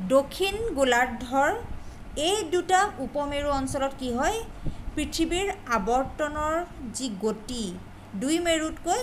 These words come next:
ই তুলনামূলকভাৱে বেছি হয়। ফলত কি হয়, উপমেৰু অঞ্চলৰ বায়ু উপক্ৰান্তীয় অঞ্চলৰ ফালে বিক্ষিপ্ত হয়। এ, তাৰ বায়ুটো কি হয়,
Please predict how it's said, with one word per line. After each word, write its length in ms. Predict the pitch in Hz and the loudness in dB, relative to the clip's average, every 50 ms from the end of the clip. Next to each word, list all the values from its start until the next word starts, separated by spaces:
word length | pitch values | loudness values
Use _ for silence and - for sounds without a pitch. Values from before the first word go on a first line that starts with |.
| 480 - | -2 -4
ই 80 | - 262 - | -6 -6 -6
তুলনামূলকভাৱে 840 | - 233 220 226 220 226 226 220 226 226 220 214 226 233 202 196 269 453 494 - - - - - - 208 175 - | -4 -4 -2 -2 0 -2 -2 -2 -2 -4 -4 -4 -4 -4 -2 0 0 0 -2 -4 -10 -14 -16 -12 -10 -10 -4 -2
বেছি 360 | 208 196 190 - - - 214 190 | 0 0 0 -2 -4 -4 -4 -4
হয়। 260 | 185 175 170 180 196 - - - - - - - - - - - - - - - - - - | -6 -6 -8 -10 -10 -12 -14 -14 -14 -14 -14 -14 -14 -14 -16 -18 -18 -18 -16 -16 -16 -2 2
ফলত 360 | 262 254 269 285 311 392 466 - - - - - - - - | 4 4 6 6 4 4 2 0 -6 -14 -16 -16 -16 -14 -8
কি 80 | - 285 | -6 0
হয়, 200 | 277 294 269 - - - | 4 6 6 4 4 0
উপমেৰু 600 | 285 277 226 - 330 330 349 359 359 359 349 370 | -4 -4 2 4 4 4 4 2 0 0 2 4
অঞ্চলৰ 560 | 370 359 339 349 339 - 370 339 339 339 349 349 | 4 4 4 2 2 2 4 6 8 8 8 6
বায়ু 460 | 262 233 220 240 233 240 262 269 302 359 466 508 - - - - - - - - - - - - - - - - - - - - - - - | 6 6 6 6 6 6 4 2 2 2 0 0 -2 -6 -12 -16 -14 -12 -10 -10 -10 -12 -14 -16 -16 -16 -18 -18 -16 -16 -16 -16 -14 -10 -8
উপক্ৰান্তীয় 920 | 269 285 - - 339 349 349 349 330 330 320 320 320 320 - 311 320 320 339 415 523 539 - - - - - - - - - - - - | -8 -6 2 4 6 6 6 6 2 2 2 0 -2 -4 -2 2 4 6 6 4 4 0 -4 -8 -12 -16 -16 -18 -18 -16 -16 -14 -6 -2
অঞ্চলৰ 520 | - 247 254 254 262 - 294 285 294 294 | -2 -2 0 0 0 0 2 4 2 2
ফালে 320 | 294 294 294 285 294 359 494 508 - - | 2 0 -2 0 0 0 0 -2 -4 -6
বিক্ষিপ্ত 560 | 226 185 208 202 - - - 240 - - - 240 | -6 -6 -6 -6 -8 -10 -10 -10 -10 -4 -2 -2
হয়। 320 | 226 220 214 - - - 202 - - - - - - - - - - - - | -2 0 -2 -4 -4 -4 -8 -12 -14 -14 -14 -14 -14 -12 -12 -12 -12 -8 -6
এ, 80 | 240 233 233 | -6 -2 2
তাৰ 200 | - 247 262 294 302 | 6 6 8 8 8
বায়ুটো 340 | 262 254 240 247 254 262 285 - | 6 6 4 4 2 0 -4 -8
কি 120 | - 262 247 | -6 -6 -2
হয়, 240 | 240 285 370 480 | 0 0 0 0